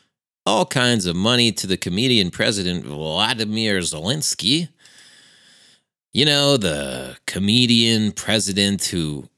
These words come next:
who was once in a show where some normal guy became president of Ukraine after going viral on the internet.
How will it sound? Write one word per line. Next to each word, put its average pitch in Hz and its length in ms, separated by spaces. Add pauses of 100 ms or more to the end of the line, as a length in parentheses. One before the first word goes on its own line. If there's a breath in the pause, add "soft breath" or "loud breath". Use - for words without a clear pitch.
(320)
who 101 160
was 87 220
once 131 360
in 107 140
a 90 60
show 104 640 (440 soft breath)
where 90 180
some 104 340
normal 107 360
guy 90 580 (160)
became 107 440
president 98 640
of 82 140
Ukraine 95 640
after 80 240
going 90 340
viral 87 480
on 85 140
the 80 160
internet. 85 480